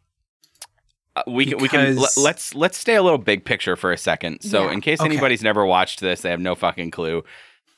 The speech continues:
Speaker 1: The, the process of making this show,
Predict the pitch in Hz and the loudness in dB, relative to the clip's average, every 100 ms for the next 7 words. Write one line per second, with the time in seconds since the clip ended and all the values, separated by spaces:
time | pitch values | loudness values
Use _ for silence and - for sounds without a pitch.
0 | _ _ 107 101 110 120 113 107 98 110 | _ _ -18 -6 2 4 4 2 0 -2
1 | - 143 165 196 - 131 117 117 117 104 | 0 0 0 -4 -2 0 0 0 -2 -2
2 | - - - 85 80 76 82 | -2 -4 0 2 2 -2 -8